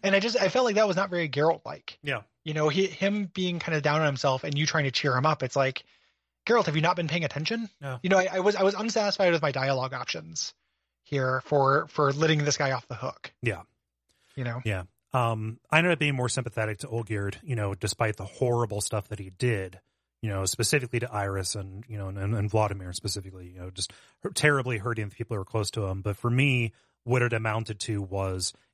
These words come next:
Speaker 2: getting Gaunter off the table was the higher good,
Speaker 1: Yeah.
Speaker 2: regar-, regardless of Olgierd. It didn't matter to me if he was away temporarily.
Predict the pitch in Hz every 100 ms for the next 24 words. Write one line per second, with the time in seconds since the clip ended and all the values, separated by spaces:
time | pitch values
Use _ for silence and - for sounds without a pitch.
0 | 123 127 131 120 110 107 104 113 101 -
1 | 120 107 104 143 156 - - 107 104 98
2 | 98 87 170 123 92 104 101 92 95 110
3 | 135 - _ _ _ _ _ _ - 117
4 | 110 117 113 113 107 104 104 104 98 98
5 | 101 98 123 113 110 107 107 - 110 101
6 | 101 104 101 95 120 98 95 110 98 110
7 | 220 131 98 95